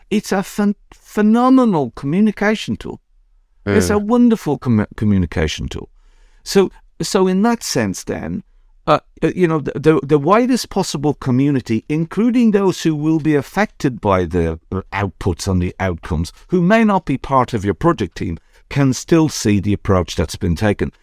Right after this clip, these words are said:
Speaker 1: Uh, and, and we appreciate this engagement, involvement and listening aspect of the wider community, not just those who happen to be in, in the project. There is one, there is one point I'd like to make, uh, too.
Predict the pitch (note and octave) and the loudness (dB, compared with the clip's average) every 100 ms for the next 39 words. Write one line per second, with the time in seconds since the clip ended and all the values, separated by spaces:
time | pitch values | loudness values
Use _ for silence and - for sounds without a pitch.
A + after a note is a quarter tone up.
0 | _ - C#3 C3+ C#3 D3 D3 C#3 C#3+ D#3 | _ -6 -4 -2 -2 -2 -2 -2 -2 0
1 | C#3+ - F#3 - G#2 F2+ A#2 A2+ A#2 G#2 | 0 0 -2 0 0 0 0 -2 2 2
2 | A2 A2+ G#2+ G2 G2 G2+ F#2 G2+ G2+ G2 | 4 2 2 0 0 0 2 2 2 2
3 | E2+ F2 F2 G#2 - F#2 D#2 D2 - - | -2 -2 0 -2 -2 -2 -2 -2 -6 -8
4 | D2+ - F2 D2+ F#2+ F#2+ G#2+ F#2+ F2+ - | -8 -2 -2 0 -2 2 2 2 0 0
5 | F2+ F2 E2 - C2 - - G2+ A#2+ C3 | 2 2 0 -4 -12 -12 -4 2 4 2
6 | - F#2+ - F#2 F2 - E2 F2 F2 D#2+ | -2 -2 0 -2 0 -2 -2 -2 -4 -6
7 | - E2 E2 E2 - E2 D#2 - D2 - | -2 0 0 -4 -2 -2 -2 -4 -8 -10
8 | C2 - _ _ _ _ _ _ C3+ G3 | -18 -20 _ _ _ _ _ _ 0 2
9 | G#3 A3 G#3 G3+ G#3+ D3 F#2+ _ _ - | 2 0 -2 0 2 2 -2 _ _ -14
10 | A#2+ C#3+ D#3+ D3 D#3+ E3 - A2+ F#2 F#2+ | 0 2 2 0 -2 -2 -2 -2 0 0
11 | F2+ F#2+ - G2 F2 E2+ - - - - | 2 0 0 -4 -4 -8 -16 -16 -8 -2
12 | F2 D#2+ | -2 -2